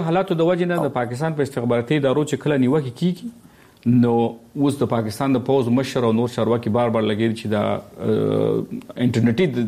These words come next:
دهشتګردي ده، د دې د مخنیوي لپاره موږ کار کوو. نو د هغې د وجې نه اوس په پاکستان کې دېرش نه څلوېښت فیصده پورې انټرنیټ ورو شوی دی، هلته کې چې انټرنیټي خدمات ورکوونکي کومې ادارې دي، هغوی دا خبره کوي. نو د هغې د وجې نه د پاکستان اقتصاد ته چې آنلاین د چا کاروبارونو،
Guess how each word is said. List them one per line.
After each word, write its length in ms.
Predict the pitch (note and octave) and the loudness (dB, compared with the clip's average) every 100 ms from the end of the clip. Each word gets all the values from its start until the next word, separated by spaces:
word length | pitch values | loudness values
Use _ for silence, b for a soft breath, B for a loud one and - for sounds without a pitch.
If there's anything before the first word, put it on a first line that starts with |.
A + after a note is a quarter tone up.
| A2+ | 0
دهشتګردي 540 | A2+ A2+ A2+ A2 C#3+ F3+ | 0 2 2 2 2 0
ده، 60 | F3 | 0
د 120 | A2 | 0
دې 80 | A2 | 2
د 0 | |
مخنیوي 340 | G#2 G2+ A2+ A2+ | 2 0 0 0
لپاره 240 | A2+ G#2+ | 0 0
موږ 260 | G#2+ A2 G#2 - | 0 0 -2 0
کار 180 | D#3+ E3+ | 0 0
کوو. 220 | - C#3+ D3 B B B | 0 -2 -4 B B B
نو 80 | B2 | 0
د 40 | |
هغې 200 | C3+ C#3 G#3 | 2 2 2
د 40 | |
وجې 180 | G#3 G3 | 4 2
نه 100 | G3 | 0
اوس 120 | G3+ | -2
په 120 | - | -2
پاکستان 460 | E3 D#3+ D3+ F3+ F#3 | -4 -2 -2 -2 0
کې 80 | E3 D#3+ | 0 2
دېرش 200 | F#3+ F3+ | 0 -2
نه 80 | |
څلوېښت 400 | E3+ D3+ F3 G3 | -2 0 0 0
فیصده 320 | D3+ C#3 E3 D#3+ | 0 -2 0 0
پورې 220 | - D3 B2+ | 2 2 2
انټرنیټ 300 | C3 C#3+ E3 - | 0 0 -2 -8
ورو 240 | - A#2 A2+ | 0 2 2
شوی 300 | - G3 F#3+ | 4 2 4
دی، 140 | G3+ G#3+ | 2 2
هلته 140 | D#3+ | 0
کې 100 | C3 - | 0 0
چې 60 | C3+ | 0
انټرنیټي 560 | A#2+ A#2+ A#2 D3+ C#3+ | 0 -2 -2 -2 -2
خدمات 340 | C3+ A#2 C3+ C3 | -2 0 0 2
ورکوونکي 480 | A#2 A#2 B2+ B2 A#2+ | 0 2 0 2 2
کومې 120 | A#2 | 4
ادارې 200 | A2 B2 | 4 2
دي، 120 | B2 | 2
هغوی 160 | A2 C3 | 2 2
دا 100 | G#2+ | 0
خبره 300 | - G2+ F#2+ | 0 -2 -2
کوي. 160 | - - B B - | -6 -10 B B -4
نو 60 | A#2+ | 0
د 60 | |
هغې 220 | A#2+ C3 | 2 2
د 80 | G3 | 4
وجې 220 | G3+ G#3 | 4 2
نه 100 | G3+ | 2
د 80 | F3+ | -2
پاکستان 560 | D#3+ C3+ C3+ B2 F#3+ G3 | -2 -2 -4 -2 0 0
اقتصاد 540 | F3+ B2+ - G3 G3+ | -2 -6 0 0 0
ته 80 | B2+ | -2
چې 140 | - | -2
آنلاین 500 | - B2 C3 F3 G3 | -2 0 2 2 2
د 60 | D#3 | 0
چا 200 | C3 D#3+ | 0 -2
کاروبارونو، 600 | D#3 C3 B2+ C3+ F3 G3 | 0 0 2 2 2 0